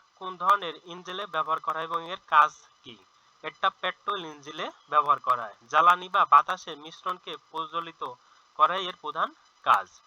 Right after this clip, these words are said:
ইঞ্জিন ঠান্ডা করার প্রক্রিয়া কত প্রকার ও কি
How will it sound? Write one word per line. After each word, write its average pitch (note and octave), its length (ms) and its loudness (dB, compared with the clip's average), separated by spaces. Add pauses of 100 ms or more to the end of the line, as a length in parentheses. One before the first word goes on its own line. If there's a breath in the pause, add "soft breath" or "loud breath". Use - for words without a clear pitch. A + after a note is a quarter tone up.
(1700)
ইঞ্জিন G3 600 -6 (320)
ঠান্ডা F#3 360 4
করার E3+ 340 4 (240)
প্রক্রিয়া E3+ 640 -2 (160)
কত F3 180 0
প্রকার F3+ 400 -6
ও G3 180 -14 (100)
কি D3+ 120 -16